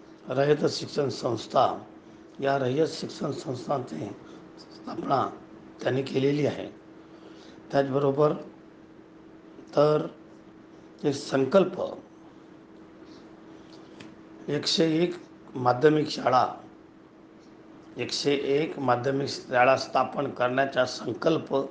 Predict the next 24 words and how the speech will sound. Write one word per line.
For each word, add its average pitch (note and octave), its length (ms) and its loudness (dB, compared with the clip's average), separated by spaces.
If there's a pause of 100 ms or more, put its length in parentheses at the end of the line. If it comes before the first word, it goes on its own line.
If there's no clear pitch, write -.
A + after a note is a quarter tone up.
(340)
त्यांनी - 220 -4
घेतला A#2 340 0
होता C3 380 2 (680)
आणि A#2+ 180 0 (140)
तो D3 80 2
पूर्ण D#3+ 540 -2
देखील C3 280 -2
केला. G2+ 360 -2 (1500)
ते C#3+ 80 4
व्यक्ती C#3 360 4
म्हणजे D3+ 300 4
कर्मवीर C#3 640 2 (100)
भाऊराव B2+ 260 8
पाटील. B2 520 -2 (1400)
या A2 460 4 (400)
महत्त्वाच्या C3 640 2 (240)
भाऊराव A#2+ 280 0
पाटलांना A#2+ 580 0
मानाच्या A#2 520 2
मुजरा A2+ 360 0
तर C3 180 -2
आहेत. B2 260 0 (1080)
तर B2+ 60 0
मित्रांनो, A2+ 560 0